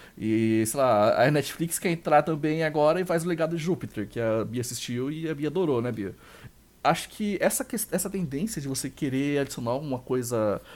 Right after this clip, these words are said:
você quer, que querer se aprofundar em algumas coisas, em alguns aspectos sociais, políticos que os, os heróis estão trazendo,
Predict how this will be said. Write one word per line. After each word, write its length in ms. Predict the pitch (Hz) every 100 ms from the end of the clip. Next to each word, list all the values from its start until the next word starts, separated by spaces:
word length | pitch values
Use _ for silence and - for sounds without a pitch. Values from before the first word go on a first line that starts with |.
| -
você 180 | - -
quer, 240 | - 220 -
que 120 | 208 -
querer 180 | 208
se 80 | 208
aprofundar 760 | 208 208 226 156 120 135 151 113
em 40 |
algumas 260 | 110 104 107
coisas, 420 | - 107 104 104
em 300 | 104 98 98
alguns 220 | 76 107
aspectos 600 | 101 - 123 117 120 110
sociais, 520 | 107 - 98 107 120 120
políticos 600 | - 101 117 - 107 -
que 340 | - 104 98
os, 160 | 101 -
os 120 | 110
heróis 160 | 104
estão 120 | 101 113
trazendo, 440 | 117 101 104 165